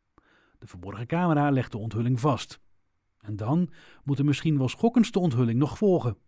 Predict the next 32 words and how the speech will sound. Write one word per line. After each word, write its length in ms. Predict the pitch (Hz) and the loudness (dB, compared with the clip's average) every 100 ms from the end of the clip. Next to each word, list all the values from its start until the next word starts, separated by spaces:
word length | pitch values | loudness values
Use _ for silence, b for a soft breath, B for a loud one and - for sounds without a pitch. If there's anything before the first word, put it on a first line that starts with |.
| - _ _ _ _ b b b b | -20 _ _ _ _ b b b b
Volgens 340 | _ 95 104 110 | _ -14 -8 -8
een 100 | 117 | -4
oud-medewerker 760 | 143 135 143 139 131 143 147 | -2 0 2 2 2 0 0
hebben 200 | 147 143 | 2 4
Michel 300 | 151 151 156 | 2 2 -2
K. 80 | - | 0
en 360 | 156 180 170 147 | 0 0 0 0
Paul 220 | 160 143 | 2 4
W. 140 | 135 | 2
cliënten 480 | 147 180 147 131 156 | 2 2 2 2 0
gewaterboord. 760 | 175 165 214 214 170 143 113 - - - _ b b b b b | 0 2 4 4 6 4 2 -6 -20 -20 _ b b b b b
Dat 120 | 185 | -2
is 80 | 175 | 2
een 80 | 180 | 4
verhoortechniek 680 | 175 180 139 - 123 131 | 6 6 4 0 0 0
waarbij 220 | 147 135 | 0 2
iemand 220 | 147 143 127 | 4 2 2
wordt 160 | 131 | -4
vastgebonden 840 | - 190 - - 123 120 139 160 B B B | 0 0 0 -2 0 2 2 0 B B B
en 160 | - 143 | -6 0
een 140 | 143 | 2
natte 300 | 147 190 165 | 2 2 0
doek 240 | 123 151 - | 2 0 0
over 220 | 127 107 | -6 -2
zijn 160 | 127 | -2
gezicht 360 | 120 120 143 - | -2 0 0 0
krijgt, 420 | 135 107 - - _ b b | -4 -4 -6 -16 _ b b
waar 160 | - 147 | -4 2
water 320 | 175 185 156 | 4 4 4
overheen 400 | 135 117 120 131 | 0 0 2 2
wordt 140 | 127 - | 2 -2
gegooid, 520 | 131 135 120 101 | -4 -2 -4 -4